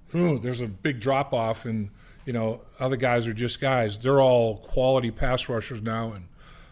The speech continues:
uh, and usually, you know, it used to be the left tackle was the athletic guy, and the right tackle was maybe a guy with a little more girth, a little more power, a little more thump, and, uh, that's not necessarily the case anymore either. So,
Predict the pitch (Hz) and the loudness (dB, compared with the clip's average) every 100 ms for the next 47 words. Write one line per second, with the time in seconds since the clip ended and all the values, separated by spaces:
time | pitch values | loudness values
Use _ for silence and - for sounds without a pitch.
0 | - 110 107 107 - 127 147 190 135 135 | -14 -10 -8 -8 -4 0 2 0 0 0
1 | 117 110 - - - 131 123 127 151 143 | 0 -4 -16 -20 -4 0 0 0 -2 -2
2 | 131 131 135 113 131 - 139 127 - 120 | -4 -2 -2 0 0 0 -2 -2 -2 -4
3 | 110 117 120 - 123 117 117 117 117 113 | -2 0 0 -2 -2 -2 0 0 0 0
4 | 107 104 123 123 139 117 131 110 113 120 | -2 0 -2 0 -2 -4 -4 -6 -2 -2
5 | 117 113 117 117 113 117 120 123 107 123 | -2 -2 -2 -2 -4 -4 -2 -2 -2 0
6 | 123 120 - - - - 127 131 123 - | 0 0 -6 -20 -20 -10 -4 0 0 -2
7 | 120 120 117 120 120 120 120 110 - 120 | -4 0 2 2 0 0 0 -2 -2 0
8 | 113 - - - - - - 123 120 - | -2 -4 -20 -20 -20 -20 -6 -4 -4 -6
9 | 123 117 131 131 - - - 127 123 120 | -6 -2 -2 -2 -4 -6 -6 -4 -2 -2
10 | 113 123 117 110 113 135 117 127 117 113 | -2 -2 -2 -2 -4 -2 -2 -2 0 0
11 | 117 123 127 98 92 - 107 104 | 0 0 0 -4 -6 -6 -4 -4